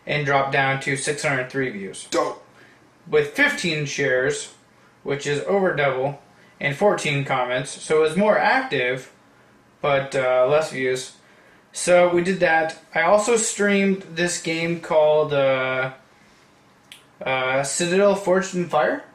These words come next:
Speaker 2: Yeah.
Speaker 1: And they said it was like a Harry Potter game. Just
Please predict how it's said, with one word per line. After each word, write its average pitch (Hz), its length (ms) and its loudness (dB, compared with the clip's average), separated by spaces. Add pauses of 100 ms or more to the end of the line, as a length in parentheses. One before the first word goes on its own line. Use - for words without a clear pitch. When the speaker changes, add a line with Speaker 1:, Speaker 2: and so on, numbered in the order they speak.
Speaker 2:
Yeah. 120 200 -2 (540)
Speaker 1:
And 185 720 2
they 170 200 -2
said 208 140 0
it - 20 2
was 190 80 0
like 180 100 0
a 170 40 -4
Harry 180 240 0
Potter 185 200 4
game. 214 380 0 (960)
Just 196 380 -2